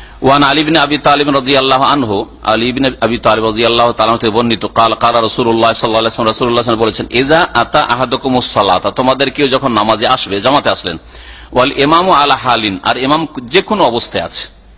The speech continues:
রুকুতে আছে, সেজদে আছে, বৈঠকে আছে, যে কোনো জায়গায় আছে, "ফালিয়াসনা কামা ইয়াসনা ইল ইমাম", হ্যাঁ, কামা ইয়াসনা উল ইমাম, যেমন ইমাম করে তেমনই করো, ইমাম যেখানে আছে সেখানে তাহলে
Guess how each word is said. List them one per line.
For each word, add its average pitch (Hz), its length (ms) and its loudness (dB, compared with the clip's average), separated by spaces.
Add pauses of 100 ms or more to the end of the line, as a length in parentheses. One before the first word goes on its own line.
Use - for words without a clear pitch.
(100)
রুকুতে 139 360 -2
আছে, 107 200 -2
সেজদে 113 380 0
আছে, 95 260 -2
বৈঠকে 113 440 0
আছে, 101 260 -2 (440)
যে - 100 2
কোনো 180 160 4
জায়গায় 87 220 0
আছে, - 180 -10 (320)
"ফালিয়াসনা 170 680 2
কামা 180 300 2
ইয়াসনা 151 340 0
ইল 117 180 -2
ইমাম", 85 400 -2 (280)
হ্যাঁ, 127 220 2
কামা 139 240 0
ইয়াসনা 127 220 0
উল 107 160 0
ইমাম, 92 280 -4
যেমন 123 360 2
ইমাম 151 320 2
করে 220 240 2
তেমনই 131 320 -2
করো, 82 200 -12 (600)
ইমাম 151 380 2
যেখানে 190 360 0
আছে 180 240 2
সেখানে 147 400 0
তাহলে 127 360 2